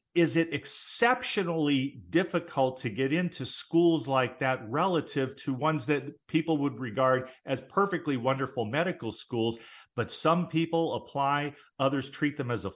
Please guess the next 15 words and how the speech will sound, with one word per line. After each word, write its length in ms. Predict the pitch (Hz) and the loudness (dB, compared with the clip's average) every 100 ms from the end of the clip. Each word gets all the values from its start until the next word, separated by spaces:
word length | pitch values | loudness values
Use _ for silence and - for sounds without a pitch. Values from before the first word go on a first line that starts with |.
| - | 0
fallback, 520 | 135 135 110 120 123 - - _ _ _ _ _ 127 95 | 2 2 2 2 0 -2 -20 _ _ _ _ _ -14 -4
being 420 | 131 135 120 110 | -2 -2 -4 -4
just 280 | 123 120 - | -4 -6 -4
confident 520 | 151 156 - 107 107 | 0 0 0 -4 -4
that 140 | 107 | -6
they 80 | 104 | -4
will 220 | 101 147 | 0 0
get 120 | 139 | 0
into 220 | 104 98 113 | -4 -4 -4
an 80 | |
Ivy 300 | 110 117 104 | -2 0 0
League 240 | 98 98 92 | -2 -4 -6
school, 260 | - 151 | -2 -2
for 200 | 151 113 | 0 -2
example, 580 | 98 90 110 110 120 113 | -6 -4 -4 -2 -2 -4